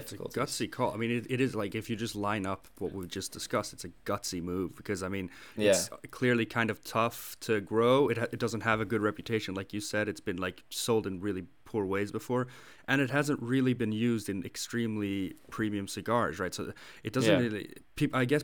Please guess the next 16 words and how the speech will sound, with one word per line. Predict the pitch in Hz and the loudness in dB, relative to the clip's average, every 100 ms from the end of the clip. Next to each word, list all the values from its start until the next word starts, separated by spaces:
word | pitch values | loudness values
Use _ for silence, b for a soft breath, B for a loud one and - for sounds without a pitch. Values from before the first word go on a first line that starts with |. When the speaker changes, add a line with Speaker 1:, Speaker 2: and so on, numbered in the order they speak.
| - | 0
Speaker 2:
people | 131 127 | -6 -6
probably | - 123 107 - | 0 0 0 -4
wouldn't | 117 110 101 | -2 0 0
have | 107 98 | -2 -2
seen | - 117 107 - | 0 0 -2 -6
a, | 113 | -6
a | 107 | -4
big | 98 127 123 | -4 -4 -4
potential | - - 131 156 101 - | -4 4 4 4 0 -4
in | - | -8
it, | - | -6
right? | 107 107 | -6 -4
So, | 104 | -2
like, | 95 - B 104 | -2 -4 B -4
Speaker 1:
Mm-hmm. | 101 104 | -2 -2
Speaker 2:
you, | 107 | -4